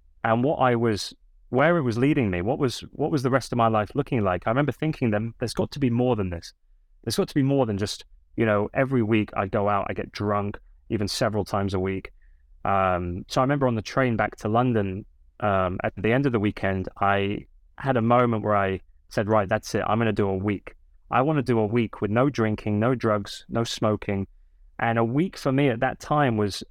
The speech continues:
actually a very long time. I was running a bar where we drank every night. So a week was a real challenge, but I was so determined, I was so motivated because I had felt so awful that weekend by, you know, partying as much as I did.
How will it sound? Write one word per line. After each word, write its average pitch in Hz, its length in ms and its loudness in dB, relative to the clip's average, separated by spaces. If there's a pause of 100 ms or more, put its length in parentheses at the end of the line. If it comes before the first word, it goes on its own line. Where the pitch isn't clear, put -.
actually 143 340 0
a 110 80 2
very 135 300 2
long 110 220 0
time. 143 360 2
I 95 60 2
was 104 120 0
running 127 220 0
a 104 60 0
bar 117 260 2
where 101 120 0
we 101 100 0
drank 107 260 -2
every 101 220 -2
night. 107 340 0 (680)
So 117 400 0
a 113 60 -4
week 147 260 0
was 113 100 -2
a 110 60 2
real 113 220 2
challenge, 113 640 -2 (260)
but 113 100 0
I 113 40 4
was 110 120 0
so 160 240 0
determined, 127 520 0
I 104 60 2
was 101 120 -2
so 135 220 0
motivated 110 580 0
because 110 560 -2 (460)
I 110 100 2
had 101 220 -4
felt 107 260 -2
so - 340 0
awful 110 640 -2
that 104 220 -4
weekend 107 520 0
by, 92 360 0 (580)
you 113 140 2
know, 95 100 2
partying 101 480 -2
as 92 80 -2
much 107 220 -6
as 101 40 -2
I 95 100 -2
did. 113 280 0